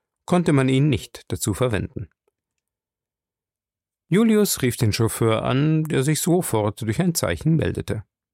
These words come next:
„Mister Bellamy wünscht, dass Sie sofort zu ihm kommen.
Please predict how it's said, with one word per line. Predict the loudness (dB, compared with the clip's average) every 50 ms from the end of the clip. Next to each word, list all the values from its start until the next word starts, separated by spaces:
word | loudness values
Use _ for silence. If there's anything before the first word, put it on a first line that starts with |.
| _ _ _ _ _ _ _ _ _ _ _ _ _ _ _ _ _ _ _ _ _ _
„Mister | 0 0 2 2 0 2
Bellamy | 2 4 4 4 4 4 4 4
wünscht, | 2 2 2 0 -4 -4 -4 -2
dass | -2 0
Sie | 0 -2 0
sofort | 0 0 0 -2 -2 -4 -4 -4 -4 -6 -10
zu | -12 -12 -6 -6 -4 -4
ihm | -4 -2 -2 -2 -2
kommen. | -2 -2 0 0 2 0 0